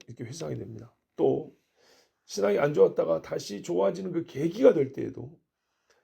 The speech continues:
예적부터 받은 하나님의 은혜를 다시 더듬어 봅니다.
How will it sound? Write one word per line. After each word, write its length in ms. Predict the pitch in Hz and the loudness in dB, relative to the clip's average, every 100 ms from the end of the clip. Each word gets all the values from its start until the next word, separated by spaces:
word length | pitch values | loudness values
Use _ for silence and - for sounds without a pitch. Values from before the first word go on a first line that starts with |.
| _ _ | _ _
예적부터 540 | 156 202 - - - 170 | 2 4 0 -6 -6 0
받은 260 | 156 156 | 0 0
하나님의 400 | 123 131 127 123 | -4 -4 -4 -4
은혜를 240 | 117 113 - | -4 -4 -6
다시 300 | - - - | -12 -18 -8
더듬어 300 | - - - | -6 -6 -8
봅니다. 420 | 113 117 131 _ | -12 -20 -20 _